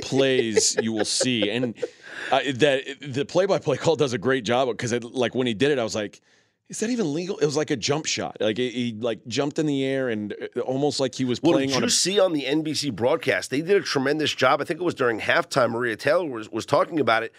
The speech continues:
Speaker 2: They showed pregame warm-ups. Mahomes was doing, he was pretending like he was playing basketball against, like, Clyde Edwards-Helaire or whoever his teammate was, and he was, like, posting up, and then he did, like, a jump shot with the football,
Speaker 1: Yeah.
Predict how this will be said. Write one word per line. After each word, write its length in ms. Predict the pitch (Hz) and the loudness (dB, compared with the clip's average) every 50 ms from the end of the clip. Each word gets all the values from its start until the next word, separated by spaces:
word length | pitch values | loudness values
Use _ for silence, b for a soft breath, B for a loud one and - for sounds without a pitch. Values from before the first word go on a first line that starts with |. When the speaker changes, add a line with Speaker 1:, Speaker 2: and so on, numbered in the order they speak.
| b b b b b b b b _ _ - | b b b b b b b b _ _ -8
Speaker 2:
They 280 | 156 139 151 147 151 | -4 0 0 0 2
showed 520 | 156 - - - - 175 180 202 208 190 156 | 2 2 2 2 4 2 2 2 2 -2 -4
pregame 680 | - - - - 165 202 208 180 185 190 175 156 131 | -8 -12 -10 -6 -6 -6 -2 2 4 4 4 4 4
warm-ups. 480 | 120 127 175 208 202 160 127 120 - - | 2 2 2 2 2 2 0 -2 -4 -4
Mahomes 580 | - 131 123 - - 165 175 180 180 170 131 120 | -2 -2 -2 0 0 0 2 2 0 -2 -2 0
was 180 | 127 135 107 | -2 -2 -2
doing, 340 | 90 - 156 156 160 156 147 - | 0 0 0 0 0 -2 -2 -4
he 80 | 143 | -4
was 100 | 185 175 | -4 -4
pretending 460 | - - - 147 135 - 185 180 185 175 | -4 -6 -8 -4 0 2 2 4 4 4
like 140 | 160 151 | 2 2
he 80 | - 170 | 0 0
was 120 | 165 147 | -2 0
playing 280 | - - 160 156 131 113 | 2 2 0 2 0 0
basketball 720 | 90 135 147 180 214 - - 147 107 - 98 85 67 - b b b b b b b b | 2 4 4 4 2 0 -2 -6 -6 -6 -6 -6 -8 -12 b b b b b b b b
against, 460 | 147 147 131 127 156 156 302 - - | 0 2 4 4 4 4 2 2 0
like, 240 | 160 143 131 131 - | 0 0 0 0 -4
Clyde 320 | - - 160 151 156 151 | -2 0 2 2 2 2
Edwards-Helaire 540 | 151 147 147 139 123 117 127 147 160 156 143 | 0 -2 -2 -4 -4 -2 0 2 2 2 2
or 20 | 123 | 2
whoever 360 | 104 117 147 185 208 185 151 | 2 4 4 4 4 2 -4
his 100 | 120 - | -6 -6
teammate 320 | - - 143 127 120 113 | -4 -2 0 0 0 0
was, 340 | 101 110 110 113 113 117 B B B B B | 0 0 0 0 0 -2 B B B B B
and 120 | - 143 | 2 4
he 80 | 156 175 | 4 4
was, 120 | 165 143 | 4 2
like, 160 | 139 123 120 | 2 0 0
posting 460 | - - 175 165 160 - 165 147 139 | 2 2 2 2 2 0 -2 0 2
up, 220 | 143 147 180 - 160 | 2 2 2 2 2
and 100 | 143 131 | 0 0
then 80 | 131 | 0
he 80 | 139 127 | -2 -4
did, 240 | 123 - 156 151 135 | -4 -2 -2 0 0
like, 140 | 143 131 - | 0 0 0
a 80 | 113 | -2
jump 260 | 107 - - 143 151 | -2 0 0 0 0
shot 320 | - - - 175 143 143 - | 0 0 2 2 2 0 -2
with 100 | 139 - | -6 -8
the 80 | 127 | -8
football, 380 | 117 - 147 151 151 180 175 175 | -2 0 0 2 2 2 2 4
Speaker 1:
Yeah. 160 | 165 165 165 | 2 2 0